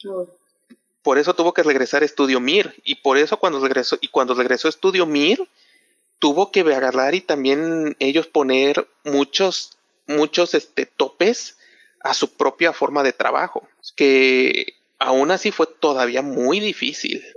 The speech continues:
Speaker 2: Es, yo diría que Koda es un ejemplo de una producción increíblemente ambiciosa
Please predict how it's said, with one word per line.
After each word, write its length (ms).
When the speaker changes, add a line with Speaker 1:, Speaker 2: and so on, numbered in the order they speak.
Speaker 2:
Es, 380
yo 160
diría 380
que 300
Koda 440
es 240
un 140
ejemplo 760
de 260
una 760
producción 720
increíblemente 1040
ambiciosa 920